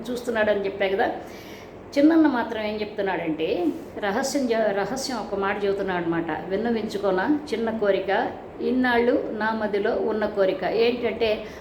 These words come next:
"ఒకసారి చెల్లి, చెల్లి నన్ను ఒక్కసారి కడప తీసుకెళ్ళవా?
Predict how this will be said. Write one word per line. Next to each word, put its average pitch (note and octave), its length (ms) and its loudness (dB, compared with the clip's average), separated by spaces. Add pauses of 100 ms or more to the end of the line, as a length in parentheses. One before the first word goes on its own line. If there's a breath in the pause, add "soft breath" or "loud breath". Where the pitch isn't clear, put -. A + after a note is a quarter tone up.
(100)
"ఒకసారి G3 300 -2 (100)
చెల్లి, G3+ 240 -2
చెల్లి G#3 380 2 (420 loud breath)
నన్ను G3 200 2
ఒక్కసారి F#3+ 420 -2
కడప F#3+ 340 -2
తీసుకెళ్ళవా? F3+ 640 -2